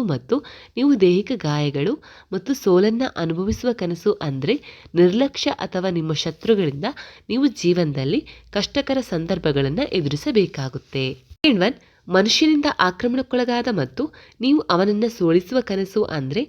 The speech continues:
ನೀವು ಜೀವನದಲ್ಲಿ ಕಷ್ಟಕರವಾದ ಸಮಸ್ಯೆಯನ್ನ ಜಯಿಸುತ್ತೀರಾ ಅಂತ ಅರ್ಥ. ಥರ್ಡ್ ಒನ್, ಒಬ್ಬ ಮನುಷ್ಯನಿಂದ ಆಕ್ರಮಣಕ್ಕೊಳಗಾಗುವ ಕನಸು ಮತ್ತು ನಿಮ್ಗೆ ತಿಳಿದಿರುವ ಕನಸಲ್ಲಿ ಬೇರೊಬ್ಬರು ಅಂದ್ರೆ ಮುಂದಿನ ದಿನಗಳಲ್ಲಿ ನೀವು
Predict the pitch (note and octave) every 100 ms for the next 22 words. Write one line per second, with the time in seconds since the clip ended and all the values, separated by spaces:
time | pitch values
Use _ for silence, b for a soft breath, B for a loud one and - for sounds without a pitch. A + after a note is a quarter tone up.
0 | B B B B3 D4+ F3+ F3+ E3+ C#3+ C3+
1 | D3+ D#4+ B B _ G3 - C4+ C#4 C4+
2 | C4 C4 B3 F3 F#3 - E3 C3+ A3 -
3 | B B F3+ G#3+ - C#4 A3+ G3 D3 C3+
4 | C#4+ D4 D3+ - - C#3 C3+ - b b
5 | b - A#3+ A#3+ D#3+ F3+ D4 b b G#3+
6 | D4 A#3 G3+ G#3+ - A#3 D3+ E3 C4 B
7 | B - F#3+ - C#4 C4+ C#4 C4+ A#3 B3+
8 | B3 B3+ F#3 E3+ F3 A#3+ F3 C#3 C4 E4+
9 | B B - B3+ C#4+ D#4 G#3 G3+ A3 A#3
10 | B3 G3+ E3 D3+ D3 G3 D3+ D#3 G3+ E3+
11 | C3 D3 - C#3+ B2+ A#2+ A3 - B B
12 | - E3+ A3 C#4+ A3 D3 C#3 C3+ G#3 D#4
13 | B B A3+ D4